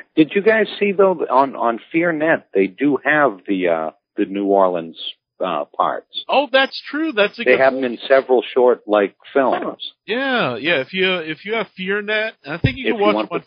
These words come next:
Speaker 1: the
Speaker 2: on
Speaker 1: prequel.
Speaker 2: fearnet dot com too. But if you have FearNet
Speaker 1: Uh-huh.
Speaker 2: on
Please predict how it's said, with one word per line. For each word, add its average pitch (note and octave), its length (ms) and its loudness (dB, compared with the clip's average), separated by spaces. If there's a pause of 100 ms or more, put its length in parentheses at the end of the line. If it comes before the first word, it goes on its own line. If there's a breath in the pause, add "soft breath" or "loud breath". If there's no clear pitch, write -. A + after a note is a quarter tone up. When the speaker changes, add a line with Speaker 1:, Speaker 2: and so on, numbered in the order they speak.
Speaker 1:
the F#3+ 140 2
Speaker 2:
on F3 60 -4
Speaker 1:
prequel. D#3+ 200 2
Speaker 2:
fearnet - 20 -6
dot C#3 220 0 (100)
com D3+ 360 -4
too. A#2+ 220 -6 (500 soft breath)
But C#3+ 100 0
if D3 100 -10
you E3+ 120 -6
have F#3+ 180 0 (100)
FearNet G3+ 200 -2 (180)
Speaker 1:
Uh-huh. - 80 -2
Speaker 2:
on C#3+ 200 0